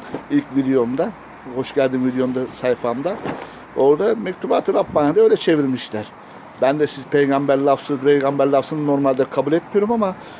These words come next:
siz devamlı peygamber, peygamber söylüyorsunuz ya, bak, bak bu kemale gelmiş bu adam diyesiniz diye. Ama demezsiniz. Niye? O milleti kandıracaksınız ya.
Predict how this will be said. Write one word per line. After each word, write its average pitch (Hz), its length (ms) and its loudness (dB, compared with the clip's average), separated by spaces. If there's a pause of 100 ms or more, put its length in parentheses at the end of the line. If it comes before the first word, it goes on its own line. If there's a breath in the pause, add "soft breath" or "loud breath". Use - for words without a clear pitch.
(100)
siz 139 200 -10
devamlı 147 340 2
peygamber, 139 560 2
peygamber 143 400 2
söylüyorsunuz 170 460 -4
ya, 131 120 4
bak, 117 120 0 (120)
bak 120 100 0 (140)
bu 139 120 -6
kemale 139 420 4
gelmiş 135 440 0
bu 110 120 0
adam 95 220 -6 (1400 loud breath)
diyesiniz 127 580 -2
diye. 87 120 -14 (460)
Ama 113 220 -4
demezsiniz. 120 500 -2 (140)
Niye? 175 280 -2 (560 loud breath)
O 147 340 2
milleti 135 380 0
kandıracaksınız 147 800 -2
ya. 156 140 2